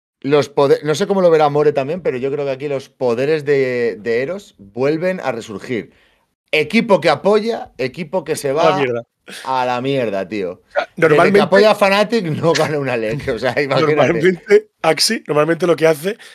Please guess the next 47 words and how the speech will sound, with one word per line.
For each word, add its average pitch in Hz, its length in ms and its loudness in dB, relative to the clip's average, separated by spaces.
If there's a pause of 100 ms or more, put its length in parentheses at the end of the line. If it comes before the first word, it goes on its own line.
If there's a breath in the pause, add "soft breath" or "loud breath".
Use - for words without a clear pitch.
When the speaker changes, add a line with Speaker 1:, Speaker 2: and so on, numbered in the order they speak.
(140 loud breath)
Speaker 2:
o - 40 -2
sea, 160 120 2
es - 180 -4
que 202 300 2
ha, 139 240 -2 (160)
ha 131 100 -4
trascendido 151 580 -4
su 156 160 -4
poder 123 360 -2
más 135 200 0
allá. 139 320 2
O - 100 -18
sea, 151 100 2
normalmente 151 380 0
lo 170 80 2
que 156 80 2
hace 170 200 0
es 156 60 -4
que 160 100 -2
van 147 160 0
mal 147 200 0
deportivamente. 139 680 -6 (340 loud breath)
A - 100 0
partir 131 320 -2
de 160 120 2
ahora 160 240 4
ya, 151 260 2 (720 soft breath)
ya 135 440 0
la 131 160 0
parte 143 200 0
deportiva 156 360 2
se 135 120 -2
la 120 80 2
va 135 100 4
a - 40 0
pelar, 151 300 2 (220 soft breath)
directamente 156 480 0
se 147 80 0
va 139 60 2
a 143 40 -2
cargar 151 400 0
la 135 180 0
parte 147 240 0
estructural 143 640 -4
de 120 80 -8
un 120 60 -6
equipo 117 360 -8